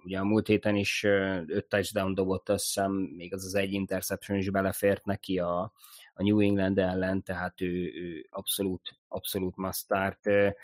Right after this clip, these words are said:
csak úgy, mint, ö, nekem Chris Carson is.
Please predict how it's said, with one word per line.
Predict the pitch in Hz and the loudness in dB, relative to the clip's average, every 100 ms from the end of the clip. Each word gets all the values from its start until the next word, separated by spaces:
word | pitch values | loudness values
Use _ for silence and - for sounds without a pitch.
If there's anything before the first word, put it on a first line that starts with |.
| - - - | -18 -20 -4
csak | 107 - | -4 -2
úgy, | 98 | 0
mint, | 98 95 92 98 | 0 -2 -2 -2
ö, | 95 95 92 | 2 2 0
nekem | 90 95 95 92 | -4 -4 -6 -6
Chris | 104 95 | -6 -6
Carson | - 98 95 - 95 92 | -2 -2 0 -2 -4 -4
is. | 90 - - | -6 -8 -10